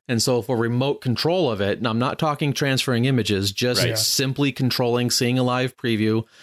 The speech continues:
Speaker 1: a low res but live preview, that looks pretty good. And I'm pleased to see that. I rarely use that functionality, but when, you know, you're doing a family photo, 'cause every year we do family photos in the studio, I've got my phone out and I'm using it as my shutter control.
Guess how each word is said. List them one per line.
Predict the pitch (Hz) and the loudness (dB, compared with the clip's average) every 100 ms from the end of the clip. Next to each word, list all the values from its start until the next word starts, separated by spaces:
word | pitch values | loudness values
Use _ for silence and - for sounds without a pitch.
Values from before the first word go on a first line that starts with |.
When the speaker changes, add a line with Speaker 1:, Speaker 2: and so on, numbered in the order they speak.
| - - | -12 -4
Speaker 1:
a | |
low | 107 120 | 0 0
res | 117 117 117 110 | 2 2 2 0
but | 120 107 | -2 -2
live | 107 113 - | -2 -2 -2
preview, | 117 104 101 104 _ - _ - | 0 2 0 -2 _ -20 _ -6
that | 190 311 | -4 -2
looks | 220 - | -2 -2
pretty | 170 123 | -2 0
good. | 120 113 120 - | 0 0 0 -4
And | - 131 123 117 113 - | -4 -2 0 0 0 -2
I'm | - 123 | -2 -4
pleased | 113 147 143 | 0 0 0
to | 127 | 0
see | - 135 | 0 0
that. | 120 117 107 - | 0 0 -2 -4
I | 120 | -4
rarely | 123 110 127 147 139 | -2 0 0 0 0
use | 127 117 127 131 | 2 2 0 0
that | 139 - | -4 -2
functionality, | 147 143 131 131 143 165 | -2 0 0 0 0 2
but | 127 110 - _ _ _ _ _ - | 2 0 -4 _ _ _ _ _ -6
when, | 160 127 127 131 131 | -2 0 2 2 2
you | 139 123 | 0 0
know, | 117 | 2
you're | 113 | 0
doing | 110 131 127 | 0 0 0
a | |
family | - 127 127 117 | -2 -2 0 -2
photo, | 123 120 143 | 0 0 0
'cause | 143 113 104 - - - | 0 -2 -2 -10 -18 -6
every | 143 143 | -2 0
year | 135 147 131 | 0 2 2
we | 123 | 2
do | 120 123 | 2 0
family | - 123 120 | 0 -2 0
photos | 110 123 117 104 | 0 0 0 0
in | 120 104 | 0 0
the | |
studio, | 101 151 127 110 101 104 _ _ _ | 0 0 2 2 0 -4 _ _ _
I've | - 107 | -6 -2
got | 120 123 | -2 -2
my | 123 | -2
phone | 160 156 123 | -2 0 0
out | 107 110 | 0 -2
and | 113 | 0
I'm | 110 117 | 0 2
using | 120 113 | 2 2
it | 123 120 | 2 0
as | 107 | 0
my | 110 | 0
shutter | - 131 117 | 0 0 -2
control. | 107 110 101 98 | -2 0 0 0